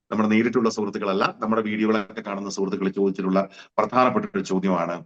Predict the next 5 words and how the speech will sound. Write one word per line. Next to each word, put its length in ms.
ഇത്രയൊക്കെ 480
ആക്ഷേപങ്ങൾ 520
ആ 60
ചെറുപ്പക്കാരനെതിരെ 960
ഇവരൊക്കെ 260